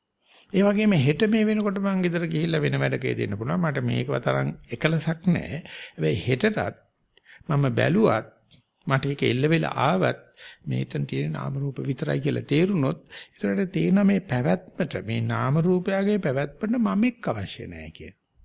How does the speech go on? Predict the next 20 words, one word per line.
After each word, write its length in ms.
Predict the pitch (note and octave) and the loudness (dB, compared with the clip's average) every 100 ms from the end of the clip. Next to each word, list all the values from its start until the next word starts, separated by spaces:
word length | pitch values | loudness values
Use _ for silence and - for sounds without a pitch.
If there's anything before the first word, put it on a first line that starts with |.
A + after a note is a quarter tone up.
| _ _ _ _ _ _ _ _ _ _ _ _ _ - - | _ _ _ _ _ _ _ _ _ _ _ _ _ -20 -6
කෙරුමෙක් 540 | - E3 G#3+ A3+ A3 | 2 4 6 4 2
අවශ්‍ය 360 | B2+ A2 - - | -4 -4 -6 -10
නැහැ. 280 | F2+ - - _ _ - - | -10 -12 -18 _ _ -20 -2
නේවාසිකෙක් 680 | D#3 E3+ G#3 A3 G#3+ F3+ D#3 | 2 4 4 0 0 -2 -2
අවශ්‍ය 340 | A#2+ - - G#2 | -4 -4 -6 -8
නැහැ. 260 | - - - - - - | -8 -12 -20 -20 -14 -2
විදායක 460 | D#3 D#3+ E3 A3 | 2 2 2 2
ශක්තියක් 480 | F3 D#3+ D#3+ - C3 - | 0 0 -2 -6 -4 -4
අවශ්‍ය 340 | A2 - - | -4 -6 -8
නැහැ. 260 | F#2 - _ - - - | -10 -12 _ -20 -12 -2
ඒක 260 | G3 A3 | 0 0
පවතින්නේ 580 | A#3+ B3 A#3+ A3+ C#4+ C4+ | -2 -2 0 0 -2 -2
තන්නිකර 460 | D#3+ G3 C#4 D#4 D4+ | 0 2 0 -2 -2
භව 360 | C4+ F3 A#3+ A3+ - - | 0 0 0 -4 -8 -10
ගමන 380 | G3 E3+ A3 | -4 -2 0
හරහා. 440 | D3+ D#3+ B2+ F#2 - - - _ - - | -2 -4 -4 -8 -12 -20 -20 _ -20 -8
ඉතින් 280 | F#3 F#3 D3+ | -2 2 6
මේ 260 | C#3+ E3 G#3+ | 6 8 6
හරහා 720 | - D3 E3 E3 G#2 F2+ B2 - - | 4 2 4 4 2 -2 -6 -8 -4
මට 300 | C#3+ D3 | -4 -2